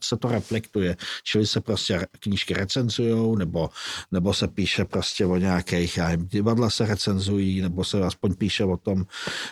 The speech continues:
co se tam děje, nebo tak. A, no a z toho vychází, někde by to mělo být, mě-, někde by to být mělo.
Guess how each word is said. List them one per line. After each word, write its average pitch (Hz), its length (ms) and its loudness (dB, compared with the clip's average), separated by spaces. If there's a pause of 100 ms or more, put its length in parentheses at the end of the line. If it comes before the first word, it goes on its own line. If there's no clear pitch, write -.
co - 140 0
se - 160 0
tam 87 200 0
děje, 110 320 4
nebo 110 220 4
tak. 110 340 2
A, 110 140 4 (460)
no 117 100 2
a 113 80 2
z - 120 0
toho 151 180 6
vychází, 156 500 4
někde 143 280 4
by 151 140 2
to 160 140 2
mělo 156 240 6
být, 151 380 2
mě-, 135 360 2
někde 139 300 4
by 139 180 6
to 143 500 4
být 131 280 0
mělo. 113 480 4